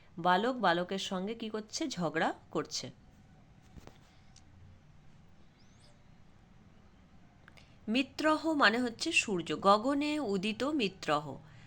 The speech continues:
আকাশে সূর্য উঠেছে। মিত্রম মানে বন্ধু, মম মিত্রম আগচ্ছতি, গচ্ছতি মানে হচ্ছে যাওয়া, আর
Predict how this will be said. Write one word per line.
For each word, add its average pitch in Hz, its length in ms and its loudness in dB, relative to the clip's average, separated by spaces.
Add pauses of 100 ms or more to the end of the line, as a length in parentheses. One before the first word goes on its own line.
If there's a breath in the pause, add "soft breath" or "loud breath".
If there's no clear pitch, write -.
(300 loud breath)
আকাশে 208 500 0
সূর্য 170 240 -4 (120)
উঠেছে। 139 300 -10 (440 loud breath)
মিত্রম 302 440 0 (120)
মানে 277 160 0 (140)
বন্ধু, 165 320 0 (200)
মম 226 180 2 (220)
মিত্রম 247 420 -2 (200)
আগচ্ছতি, 185 560 0 (100)
গচ্ছতি 226 500 -2
মানে 269 200 -2
হচ্ছে 262 240 -6 (140)
যাওয়া, 185 260 2 (580 loud breath)
আর 175 80 6